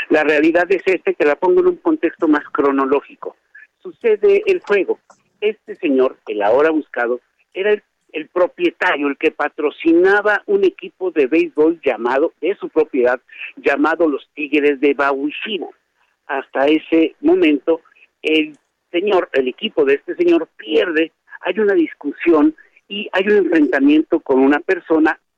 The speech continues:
Este señor llega a la casa de esta persona, quema su vivienda, le da un balazo y se lleva a una mujer, aparentemente su compañera, y a una menor de edad.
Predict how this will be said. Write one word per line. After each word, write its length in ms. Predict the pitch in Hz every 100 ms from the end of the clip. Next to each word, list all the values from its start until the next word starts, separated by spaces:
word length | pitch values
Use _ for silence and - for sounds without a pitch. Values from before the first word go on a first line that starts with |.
| _
Este 340 | 170 - 381
señor 320 | - 165 302 - -
llega 320 | 196 240 214
a 40 |
la 160 | 151 123
casa 500 | - 139 151 - 143
de 420 | 123 110 110 120
esta 360 | 127 _ 139 135
persona, 520 | 156 139 - 196 - - - - - -
quema 320 | 269 247 180
su 100 | 151
vivienda, 600 | 131 117 117 117 127 143 - - _
le 160 | 143 151
da 120 | 208
un 120 | 240
balazo 560 | 202 143 123 127 143 - - _ -
y 120 | 190
se 160 | 175 156
lleva 400 | 185 190 196 - -
a 160 | 139
una 360 | 151 208 208 175
mujer, 500 | 139 123 - 117 151 _ -
aparentemente 960 | 104 - 110 143 - 123 131 135 135 -
su 100 | -
compañera, 680 | 147 151 143 117 123 127 -
y 120 | 131
a 80 | 120
una 240 | 135 156 139
menor 400 | 117 117 123 127
de 100 | 135
edad. 260 | 147 156